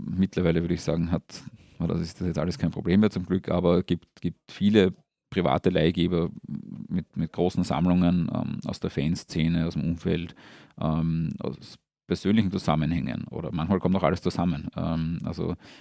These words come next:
weiß ich nicht, wo, ähm, der Papa, der Onkel, äh, die Mama, was auch immer, was gesammelt hat oder, oder Funktionär war oder Spieler war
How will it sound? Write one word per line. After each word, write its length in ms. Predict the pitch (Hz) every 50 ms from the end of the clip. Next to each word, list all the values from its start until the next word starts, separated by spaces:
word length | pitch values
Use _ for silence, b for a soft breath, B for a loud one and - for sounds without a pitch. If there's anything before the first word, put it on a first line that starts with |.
| B B
weiß 140 | - 90 90
ich 60 | 85
nicht, 280 | 82 85 87 - - -
wo, 340 | 90 92 90 90 92 - - -
ähm, 400 | 87 87 87 85 85 82 87 85 - _ _ _ _ _ _ _ _ _ - - -
der 60 | -
Papa, 400 | 92 - 73 - - 87 85 85
der 160 | 87 - - -
Onkel, 540 | 82 - - - 85 85 82 85 85 - - -
äh, 300 | - 82 85 82 85 92
die 80 | - -
Mama, 320 | 90 - - 87 87 85
was 120 | 87 90 92
auch 80 | 87
immer, 300 | 85 85 87 92 92 87 B B B B B B B _
was 160 | - - -
gesammelt 440 | - 90 - 71 76 90 92 90 -
hat 220 | 90 85 85 -
oder, 300 | - 80 87 87 82 -
oder 220 | - 82 82 78 87
Funktionär 640 | - 90 85 - - 87 87 80 76 82 87 92 90
war 440 | 90 87 87 85 87 87 87 82 71
oder 160 | - 82 87
Spieler 460 | - - - - 92 95 101 101 98
war 360 | 90 90 87 82 85 87 90